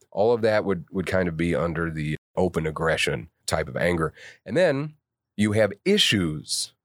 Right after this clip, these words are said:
that stem from chronic anger. So one of the things that we talked about from, what was it, last year or something like that, was that I was having some problems because,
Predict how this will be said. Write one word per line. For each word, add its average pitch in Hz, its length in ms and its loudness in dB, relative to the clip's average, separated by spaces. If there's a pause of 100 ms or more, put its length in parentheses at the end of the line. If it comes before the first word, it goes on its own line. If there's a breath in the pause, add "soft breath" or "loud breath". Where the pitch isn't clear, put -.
(140)
that 98 140 -2
stem 151 840 4 (300 soft breath)
from 110 180 -2
chronic 117 360 2
anger. 87 340 -2 (320)
So 107 360 2 (540)
one 139 200 2
of 208 80 4
the 190 40 4
things 180 120 2
that 147 80 2
we 135 100 2
talked 120 340 0
about 80 320 -4 (540)
from, 95 560 0 (1300)
what 104 100 2
was 95 120 2
it, 80 80 0
last 110 540 0
year 139 500 2
or 113 80 -2
something 143 300 2
like 151 220 0
that, 160 260 2 (500)
was 95 340 2
that 101 260 2 (840)
I 107 140 4
was 139 160 2
having 120 240 2
some 101 180 0
problems 87 520 0
because, 85 1000 -2